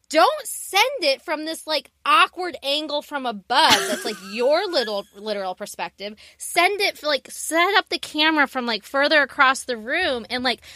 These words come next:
lean into it and, like, show me, like, what I would see. And then I saw this stitch. Don't ask why these things come on my For You page. And then I saw this stitch come through where somebody was like, "Yes, be-, this is it." Because what do women send? Now,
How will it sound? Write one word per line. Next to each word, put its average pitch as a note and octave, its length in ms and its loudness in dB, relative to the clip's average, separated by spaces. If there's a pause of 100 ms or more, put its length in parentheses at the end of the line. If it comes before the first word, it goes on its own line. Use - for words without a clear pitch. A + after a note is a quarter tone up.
(280)
lean E4+ 560 -4
into F4+ 760 0
it A3+ 320 4 (160)
and, D4+ 140 -4
like, D#4 160 -6
show F4 480 2
me, E4 260 0
like, C#4+ 180 0
what C4+ 220 -2
I C#4+ 280 4
would F4 180 -2
see. A3+ 260 -2
And B3 160 -2
then C#4 80 -2
I C#4 120 -2
saw D#4 260 2
this C#4+ 180 -4
stitch. - 540 0 (320)
Don't F4+ 160 0
ask F#3+ 200 -2
why E3+ 80 -4
these D#3+ 160 -12
things D#3 220 -14
come E3 140 -12
on D#3 80 -14
my D3 100 -10
For - 180 -18
You - 120 -20
page. - 200 -20 (320)
And D4 140 0
then F4 180 2
I D#4+ 80 2
saw F4 300 4
this C#4+ 240 0
stitch - 460 -6
come C4+ 240 -4
through G#3 420 -4 (240)
where C#4+ 140 0
somebody D#4+ 340 0
was E4+ 120 -4
like, D#4+ 180 -2
"Yes, C#4+ 580 0 (400)
be-, D#4+ 140 0 (180)
this D#4 280 0
is E4+ 200 2
it." B3+ 320 2
Because D4 400 0
what B3+ 360 0
do F#4 160 -2
women C4+ 340 -2
send? - 200 -6
Now, A#3+ 120 0